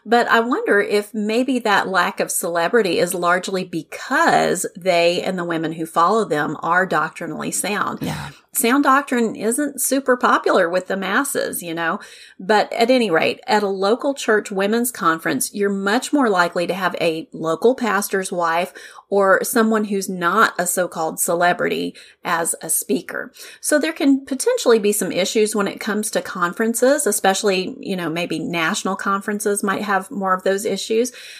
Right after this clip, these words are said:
Speaker 1: But I think that doctrinally sound local church conferences not only answer those issues, but the benefits far outweigh those potential issues.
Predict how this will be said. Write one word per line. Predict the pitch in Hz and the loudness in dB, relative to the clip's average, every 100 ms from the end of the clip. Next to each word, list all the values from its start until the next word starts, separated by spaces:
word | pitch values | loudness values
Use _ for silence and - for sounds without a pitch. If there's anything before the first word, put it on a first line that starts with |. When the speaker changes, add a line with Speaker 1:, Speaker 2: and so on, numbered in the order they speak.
| - | -8
Speaker 1:
But | 214 240 | 0 2
I | 240 | 4
think | 247 294 320 | 2 0 0
that | 302 196 | 0 0
doctrinally | 190 175 - 254 247 254 | 2 2 0 -2 0 0
sound | 247 185 175 175 170 | -2 -2 -2 -2 -4
local | 180 180 180 202 240 240 | -8 0 2 4 2 0
church | 247 208 185 - - | -2 -4 -2 -4 -8
conferences | - 196 202 196 190 156 139 - - - - | -4 -4 -4 -8 -4 -2 -2 -6 -18 -20 -4
not | 214 214 226 | 2 4 4
only | 247 208 - | 2 2 -2
answer | 196 254 302 302 | -2 0 0 0
those | 208 165 160 | 2 2 2
issues, | - 151 - 139 147 - | -4 -4 -6 -10 -10 -12
but | 180 208 202 196 | -4 -2 0 -2
the | |
benefits | 185 202 226 - - - | -2 0 0 0 -2 -4
far | - 208 202 202 | -6 -2 4 4
outweigh | 185 165 - 160 123 110 - | 4 2 0 -2 0 -2 -6
those | 170 160 151 | -4 -2 -4
potential | - 156 - - - - - - - _ - | -4 -4 -4 -10 -8 -10 -10 -18 -20 _ -6
issues. | 185 190 - 143 - - | -4 -2 -4 -4 -8 -10